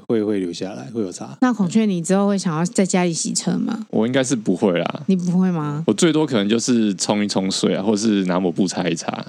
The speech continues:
Speaker 2: 哦，
Speaker 3: 对啊。
Speaker 2: 好哦。
Speaker 3: 因为其实车子这么大台，实在是有点懒。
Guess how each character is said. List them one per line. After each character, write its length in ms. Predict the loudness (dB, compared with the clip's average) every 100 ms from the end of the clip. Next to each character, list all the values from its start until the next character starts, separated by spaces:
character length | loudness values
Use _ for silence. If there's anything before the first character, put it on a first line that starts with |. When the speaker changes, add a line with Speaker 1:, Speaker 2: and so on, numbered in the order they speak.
| -6
Speaker 2:
哦， 880 | -2 0 0 0 -2 -2 -2 -2 0
Speaker 3:
对 100 | 0
啊。 140 | 0 2
Speaker 2:
好 140 | 0
哦。 480 | 2 0 0 -2 -4 -2
Speaker 3:
因 80 | 0
为 40 | 2
其 140 | 2
实 200 | 2 0
车 260 | 2 2 2
子 140 | 2
这 100 | 2
么 100 | 2
大 200 | 2 2
台， 180 | 2 2
实 80 | 2
在 100 | 2
是 120 | 2
有 120 | 2
点 180 | 2 0
懒。 180 | 0